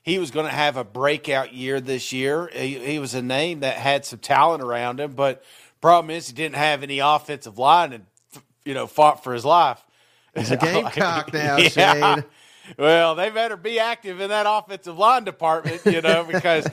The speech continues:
Speaker 2: <laughs>
Speaker 1: that's what they need. And I think if given time, A J Swann is one of those guys that really can just take, I, I'm not saying he's gonna be the God's gift to football or anything like that, but this is a top shelf quarterback.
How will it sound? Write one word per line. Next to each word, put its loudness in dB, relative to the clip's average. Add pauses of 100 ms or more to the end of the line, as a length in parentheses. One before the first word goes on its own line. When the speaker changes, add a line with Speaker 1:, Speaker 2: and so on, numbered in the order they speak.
(100)
Speaker 2:
<laughs> -4
Speaker 1:
that's 4
what -2
they -2
need. -4
And -2
I 2
think -8
if -6
given 2
time, 2 (440)
A 2
J -2
Swann -6
is -12
one -4
of -6
those -4
guys 0
that -10
really 0
can -16
just -6
take, 4 (380)
I, 8
I'm 0
not -2
saying -10
he's -12
gonna -4
be -4 (400)
the -10 (160)
God's 6
gift -6
to -14
football 2
or -8
anything -10
like -4
that, 0
but -18
this 0
is -6
a 0
top 4
shelf -2
quarterback. -2